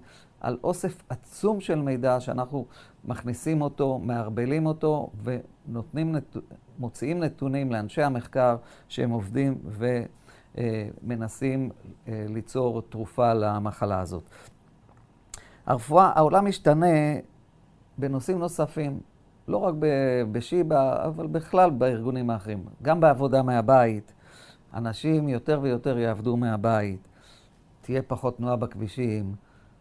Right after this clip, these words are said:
אה, אם חשבנו פתאום להרחיב כבישים ולעשות גשרים ולעשות דברים נוספים, יכול להיות שהדברים האלה השתנו.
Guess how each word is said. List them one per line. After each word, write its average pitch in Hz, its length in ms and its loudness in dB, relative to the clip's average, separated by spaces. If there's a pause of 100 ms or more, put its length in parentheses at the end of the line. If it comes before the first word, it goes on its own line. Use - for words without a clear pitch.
(140)
אה, 113 60 -6 (1600)
אם 143 200 2
חשבנו 147 680 4
פתאום 143 480 2
להרחיב 123 680 0
כבישים 135 500 -2
ולעשות 120 540 0
גשרים 120 540 -2
ולעשות 117 340 -2
דברים 156 240 -6
נוספים, 165 500 -4
יכול 170 240 -2
להיות 202 180 -2
שהדברים 180 420 -2
האלה 175 220 0
השתנו. 156 500 0